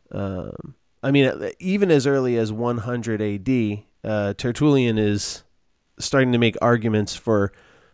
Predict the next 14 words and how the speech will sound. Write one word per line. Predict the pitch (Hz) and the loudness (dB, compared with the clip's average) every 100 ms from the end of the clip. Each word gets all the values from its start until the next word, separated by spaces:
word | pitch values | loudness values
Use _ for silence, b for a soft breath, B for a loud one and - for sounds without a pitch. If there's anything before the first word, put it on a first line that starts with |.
| - | 0
who | 135 | 4
the | 123 117 | 4 4
Magi | 113 107 104 95 | 2 2 0 0
are, | 95 87 - _ | -4 -8 -12 _
and | 110 107 101 95 | -6 -4 -4 -4
Tertullian | 113 107 131 120 113 | -6 0 0 2 0
being | 107 113 107 101 | 0 0 0 -2
one | 107 | 0
of | 107 98 | -2 -2
the, | 104 101 98 b b b b b - | -4 -2 -4 b b b b b -2
um, | 101 95 92 73 67 - _ _ _ | 0 0 -2 -6 -10 -16 _ _ _
the | 113 101 - | -4 -4 0
early | 120 113 113 104 | 2 2 2 -2
church | - - 110 98 - - | -6 -4 -4 -4 -12 -14